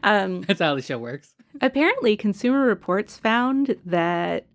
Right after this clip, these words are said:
Speaker 1: the stopping distance on the Tesla
Speaker 2: Oh,
Speaker 1: Model
Speaker 2: yeah.
Speaker 1: three is equivalent to a fucking Ford F one fifty.
Speaker 2: Yeah.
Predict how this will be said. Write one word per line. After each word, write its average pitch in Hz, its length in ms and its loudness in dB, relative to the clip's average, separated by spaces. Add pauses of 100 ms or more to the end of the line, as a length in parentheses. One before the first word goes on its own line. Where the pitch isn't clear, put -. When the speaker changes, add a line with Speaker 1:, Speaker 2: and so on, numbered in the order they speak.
(160)
Speaker 1:
the 180 460 -4
stopping 208 680 -4
distance 302 640 -2
on 180 160 -4
the 170 80 -6
Tesla 190 380 -4
Speaker 2:
Oh, 185 80 4
Speaker 1:
Model 127 280 2
Speaker 2:
yeah. 113 60 -12
Speaker 1:
three 180 560 0 (420)
is 233 160 2
equivalent 214 640 0
to 202 200 0
a 185 60 2
fucking 208 460 -2
Ford 190 500 0
F 190 220 -4
one 202 220 0 (100)
fifty. 247 640 -4
Speaker 2:
Yeah. 117 200 -10